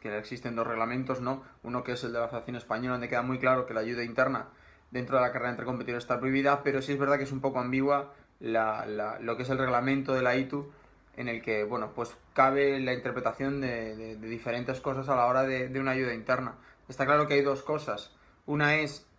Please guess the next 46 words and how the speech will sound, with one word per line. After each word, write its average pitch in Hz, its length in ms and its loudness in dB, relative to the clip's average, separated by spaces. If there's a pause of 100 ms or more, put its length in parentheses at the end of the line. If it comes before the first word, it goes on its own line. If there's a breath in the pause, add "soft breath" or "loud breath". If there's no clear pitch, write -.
(160)
que 110 400 -2
tú 139 80 0
contrates 127 480 -2
a 123 60 4
alguien 123 200 -2
para 110 200 0
que 117 80 -4
te 107 100 -4
ayuden 131 460 0
en 120 100 -8
carrera 123 380 0
y - 40 -8
te 117 60 -4
vayan 110 220 -2
empujando, 131 580 -4 (380 soft breath)
que 127 100 -6
es 123 80 -6
muy 127 140 -2
descarado 123 500 2
y 127 60 0
evidentemente 120 480 -4
está 110 200 -4
prohibido, 127 440 0
o 151 340 2
ayudar 127 320 2
en 139 100 0
casos 131 260 -2
puntuales, 123 600 0
¿no? 131 160 -6 (400 loud breath)
Que 120 140 -12
creo 127 180 0
que 127 80 2
por 135 200 4
ahí 135 160 4
es 135 60 2
donde 135 200 -2
más 123 260 -4
ha 123 160 -2
podido 117 240 -4
tirar 113 240 -2
la 117 120 -2
federación 117 480 -4
en 123 100 -6
el 117 80 -8
sentido 117 400 -6
de, 117 240 -4